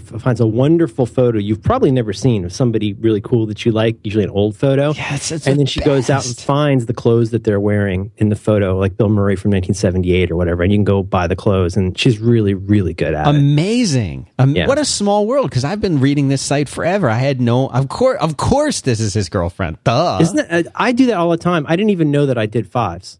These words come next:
Speaker 1: and I just discovered it. It's the weirdest thing. It happens to, happens all the time. So she's the best. Um, uh, second of all, that is so not his kitchen, unless he's moved.
Speaker 2: Oh,
Speaker 1: But,
Speaker 2: really?
Speaker 1: n-, you know, enough said. That is so not his kitchen. But
Speaker 2: I
Speaker 1: third,
Speaker 2: love this picture, Christopher Walken with Al Pacino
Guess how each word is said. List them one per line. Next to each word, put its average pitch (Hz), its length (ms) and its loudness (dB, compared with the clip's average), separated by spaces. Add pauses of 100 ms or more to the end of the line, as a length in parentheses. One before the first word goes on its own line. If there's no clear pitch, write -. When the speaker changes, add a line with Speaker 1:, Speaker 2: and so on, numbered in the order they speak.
(120)
Speaker 1:
and 123 100 2
I 113 60 2
just 117 200 -6
discovered 104 440 -8
it. 85 100 -8
It's - 120 -20
the 113 100 -6
weirdest 113 380 0
thing. 95 260 -6 (200)
It 170 60 2
happens 202 220 0
to, 170 160 0
happens 175 240 -2
all 139 180 0
the 123 80 -6
time. 107 360 -4
So - 120 0
she's 247 220 0
the - 60 -12
best. 104 500 -4 (440)
Um, 131 380 0
uh, 131 80 0
second 233 360 -2
of 127 140 -2
all, 113 440 -2
that 208 180 0
is 127 220 -4
so 113 460 -4
not 95 280 -10
his 98 160 -8
kitchen, - 380 -12 (100)
unless 120 280 0
he's 92 180 -10
moved. 90 420 -10 (540)
Speaker 2:
Oh, 123 80 2
Speaker 1:
But, 120 60 4
Speaker 2:
really? 104 380 0 (460)
Speaker 1:
n-, 139 120 0
you 139 100 4
know, 131 100 0
enough 123 200 0
said. 85 260 -6 (100)
That 95 120 -4
is 92 80 -8
so - 260 -8
not 90 180 -14
his 95 140 -16
kitchen. - 240 -16
But 120 120 -2
Speaker 2:
I - 20 -20
Speaker 1:
third, 139 320 2
Speaker 2:
love 160 200 0
this 139 160 0
picture, 120 300 -2
Christopher 113 440 -2
Walken 107 480 0
with 95 120 -2
Al 98 140 0
Pacino 92 580 -2